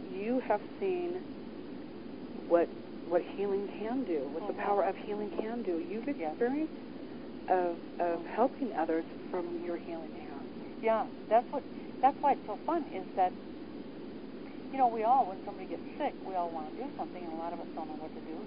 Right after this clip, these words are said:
Speaker 2: Some people make chicken soup, you know, other people go and buy a card, some people buy 'em a present. Um,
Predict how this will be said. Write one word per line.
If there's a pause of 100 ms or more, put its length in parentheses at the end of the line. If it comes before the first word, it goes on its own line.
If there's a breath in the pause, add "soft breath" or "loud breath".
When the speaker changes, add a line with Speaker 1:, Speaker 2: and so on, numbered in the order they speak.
Speaker 2:
Some
people
make
chicken (120)
soup, (160)
you
know,
other
people
go
and
buy
a
card, (160)
some
people
buy
'em
a
present.
Um,